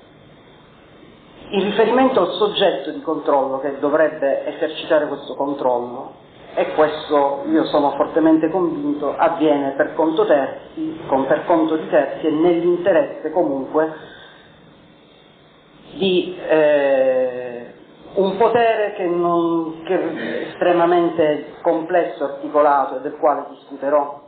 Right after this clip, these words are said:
Sicuramente lo Stato non è un soggetto, è un soggetto controllore, ma non è un soggetto che controlla di per sé. Lo fa per altre motivazioni, lo fa perché dentro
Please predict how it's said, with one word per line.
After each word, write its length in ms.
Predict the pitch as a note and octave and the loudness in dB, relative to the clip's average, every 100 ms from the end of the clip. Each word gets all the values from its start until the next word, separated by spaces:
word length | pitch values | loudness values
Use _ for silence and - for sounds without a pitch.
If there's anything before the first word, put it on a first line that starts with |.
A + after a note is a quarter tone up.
| _ _ _ _ - | _ _ _ _ -10
Sicuramente 680 | D#3+ D#3+ F3+ F#3 F3 D#3 D3 | -2 2 4 4 0 0 -4
lo 240 | D3 C#3+ - | -4 -6 0
Stato 580 | D3 C3 C3+ D3 D3 C3+ | 2 2 -2 -4 -6 -6
non 240 | D3 D#3 | 0 2
è 20 | |
un 140 | D#3+ D#3+ | 2 0
soggetto, 680 | D3+ - D#3+ D#3 - D#3+ | -4 -2 -2 -2 -4 -2
è 80 | F3+ | 2
un 160 | E3+ D#3+ | 2 0
soggetto 480 | D#3+ F3+ F#3 - D#3+ | -2 -2 -2 0 2
controllore, 680 | E3 E3 A#3 D#3+ D3+ C#3+ | 2 4 2 4 4 4
ma 140 | C#3+ D3+ | 0 0
non 140 | E3+ | 2
è 20 | |
un 160 | F3+ D#3+ | 2 0
soggetto 500 | D#3+ D3 E3+ - D3+ | -4 -2 -4 -2 -4
che 140 | D#3 | -4
controlla 480 | D#3 D3+ D#3 D#3 C#3+ | -2 0 2 0 0
di 100 | C#3 | -2
per 260 | D3 C#3 - | -2 -4 -4
sé. 160 | C#3 B2+ - - - _ _ _ _ - - | -6 -6 -12 -20 -20 _ _ _ _ -20 -10
Lo 140 | D3+ D3 | -2 0
fa 360 | D#3 C3+ - - | 2 0 -4 -6
per 140 | - D#3 | 2 4
altre 600 | C#3+ C#3+ - C3 C#3+ - | 2 0 -8 -12 -12 -12
motivazioni, 960 | D3 D#3 E3 F#3+ - D#3 C3+ B2+ C3+ - | -10 -6 -4 -4 -4 -2 0 0 -4 -2
lo 140 | E3 | -2
fa 300 | D#3 F3 C#3+ - | 2 2 0 -2
perché 540 | D#3+ - E3 C#3+ - | -4 -2 -2 -2 -2
dentro 600 | D#3+ C#3 C#3 - D3 D3 | 0 0 -2 -6 -6 -8